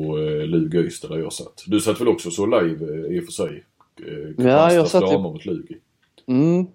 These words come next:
Speaker 2: men det var ju så väl så att, eh, det var ju extremt många matcher den kvällen, men, eh, det var ju så väl så att, eh, R I K Sävehof började en timme tidigare, eller en halvtimme, men,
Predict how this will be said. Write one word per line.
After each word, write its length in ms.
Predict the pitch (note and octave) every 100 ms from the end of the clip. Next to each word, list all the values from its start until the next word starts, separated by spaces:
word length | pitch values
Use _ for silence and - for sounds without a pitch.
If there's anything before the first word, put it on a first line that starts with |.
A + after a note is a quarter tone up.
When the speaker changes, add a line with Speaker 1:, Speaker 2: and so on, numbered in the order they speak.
| -
Speaker 2:
men 180 | C3
det 60 | C#3+
var 80 | D#3
ju 60 |
så 140 | D#3 D#3
väl 340 | F3 B2+ A#2
så 180 | - B2+
att, 220 | B2 -
eh, 320 | B2+ B2 A#2+
det 120 | B2 B2+
var 120 | C3+
ju 340 | C3 B2+ B2
extremt 440 | - - - B2 C3
många 140 | C#3
matcher 280 | B2+ B2+ A2+
den 200 | A#2 G#2+
kvällen, 280 | A2+ G#2 G2+
men, 160 | A#2+
eh, 260 | A#2+ B2 B2
det 100 | B2+
var 100 | C3+
ju 60 |
så 120 | C3+ C#3+
väl 240 | C#3 G#2
så 100 | A2+
att, 200 | A2 -
eh, 60 | A2+ A2 A2+ A2 A2
R 240 | A#2+ C3+
I 40 | A2 -
K 60 |
Sävehof 360 | A2+ C#3 D#3 A#2
började 280 | C#3 C#3 G2
en 100 | A2
timme 680 | C3 C3+ B2+ B2 A#2 G#2+ G#2
tidigare, 720 | B2 B2+ - - A2 G#2 F2+
eller 160 | F#2+
en 60 | G2+
halvtimme, 420 | A2 A2 G#2+ A#2
men, 180 | A#2+ B2+